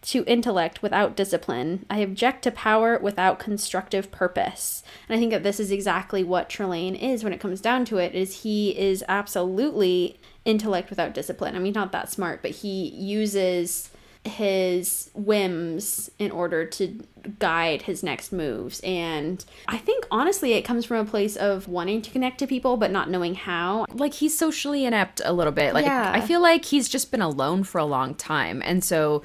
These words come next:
Speaker 2: he's not very good at interacting with people.
Speaker 1: Yeah, and we assume that he's still fairly young within his race, so that's probably the other reason is why he's so childlike and everything. But,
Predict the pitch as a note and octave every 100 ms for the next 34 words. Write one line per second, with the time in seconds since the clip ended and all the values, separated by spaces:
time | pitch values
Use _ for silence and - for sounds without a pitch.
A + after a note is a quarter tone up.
0 | - F#3+ G#3 A3+ A3 F#3 D#3 D#3+ D3+ D#3
1 | D3 D3 A#2 G2+ - A#2 - D2 A#2+ E4+
2 | C#4+ A#3 B3 C4 C4+ B3 A3+ A3+ G#3+ G#3
3 | G#3 F#3+ F#3 F3 E3+ F3 F3 F3 F#3+ D#3+
4 | D#3 D#3 A3 - - F3 D#3+ F#3 F#3 E3
5 | D#3 - - - D3 D#3+ C#3+ D#3 D#3+ D#3+
6 | D3 C3+ D3 F#3+ D#3 - D3 F#3 D3+ -
7 | - E3 D#3 D#3+ - - - - F#3+ -
8 | - F#3+ E3 D#3 -